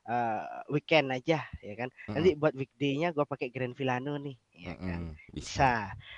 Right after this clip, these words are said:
Speaker 1: Atau malah membuat pasar sendiri.
Speaker 2: Hmm.
Speaker 1: Itu aja.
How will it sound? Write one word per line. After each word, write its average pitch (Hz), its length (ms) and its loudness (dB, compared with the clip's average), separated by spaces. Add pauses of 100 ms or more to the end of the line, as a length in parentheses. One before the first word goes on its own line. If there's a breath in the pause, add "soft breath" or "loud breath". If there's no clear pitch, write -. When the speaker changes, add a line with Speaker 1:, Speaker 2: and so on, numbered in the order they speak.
Speaker 1:
Atau 190 380 4
malah 226 360 2
membuat 185 460 2
pasar 165 360 -2
sendiri. 120 540 -6 (280)
Speaker 2:
Hmm. 101 400 -4
Speaker 1:
Itu - 220 -12
aja. 123 380 -2